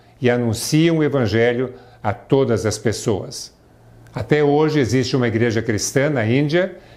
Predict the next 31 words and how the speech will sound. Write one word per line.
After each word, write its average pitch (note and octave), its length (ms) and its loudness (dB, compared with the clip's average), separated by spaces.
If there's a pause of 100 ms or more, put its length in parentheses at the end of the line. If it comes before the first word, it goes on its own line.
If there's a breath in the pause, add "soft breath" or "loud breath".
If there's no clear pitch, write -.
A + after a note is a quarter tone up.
que E3+ 140 2
remonta C#3+ 640 0
a - 160 -4
pregação C3+ 720 0
e E3+ 140 0
a C#3+ 80 2
obra A#2+ 320 2
missionária A2 800 0
de G2+ 160 0
Tomé. G2 460 -2 (280 loud breath)
Os D#3+ 160 4
apóstolos, G#3 920 0
após B2+ 420 2
testemunharem A#2+ 680 2
a A#2+ 40 2
Tomé, D#3+ 600 0
também F#3+ 260 2
testemunharam E3+ 680 0
no F#3 140 -2
templo. C#3+ 640 -4 (540 loud breath)
Apesar G3+ 440 2
de B3 120 0
terem G3 240 2
sido D#3+ 440 0
presos C#3 920 -2
e B2+ 80 0
apesar C3+ 440 2
das E3+ 140 -2
ameaças C3 800 -2
que C#3+ 120 -2
receberam, A#2 720 0